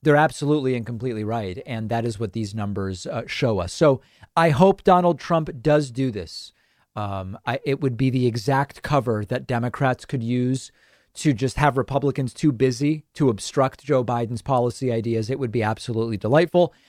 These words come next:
I fully support Donald Trump starting another party. Uh, one of the sort of fun things to watch lately, and it's fun in the sense of, of it being, uh, disaster porn, quite frankly, it's been to see not only the radicalization of right-wing media like Newsmax and O A N,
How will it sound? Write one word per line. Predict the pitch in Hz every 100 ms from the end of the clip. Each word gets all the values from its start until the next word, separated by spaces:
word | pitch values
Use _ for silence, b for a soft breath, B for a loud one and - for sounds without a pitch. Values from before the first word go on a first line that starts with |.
| b -
I | 156 165
fully | - - 226 226
support | 196 202 - 185 147 -
Donald | 143 135 127
Trump | - 131 110
starting | - 117 113 101
another | 98 95
party. | 90 95 85 80 - _ _ B B B -
Uh, |
one | 165 240
of | 294
the | 311
sort | - 269
of | -
fun | 170 180
things | 160 151 -
to | 143
watch | 110 110 -
lately, | 143 135 147 143
and | 143
it's | -
fun | - 277
in | 294 175
the | 139
sense | - 143 139 -
of, | 135 117 -
of | 123 107 - _
it | 143 151
being, | 139 131 120 b b b b _
uh, | - 120 107
disaster | 147 143 151 175 - 123
porn, | - 123 95 98
quite | 139 131
frankly, | - 147 131 101 -
it's | 156 143
been | 170 190
to | 190
see | 175 - 226
not | 190 196 190
only | 214 262 269
the | 196
radicalization | 151 160 165 165 143 117 110 117 117 156 131
of | 113
right-wing | 127 143 131 123 127 120
media | 127 131 135 135
like | 131 110
Newsmax | 117 117 110 117 113 -
and | 113 120
O | 113
A | 110 107
N, | 117 139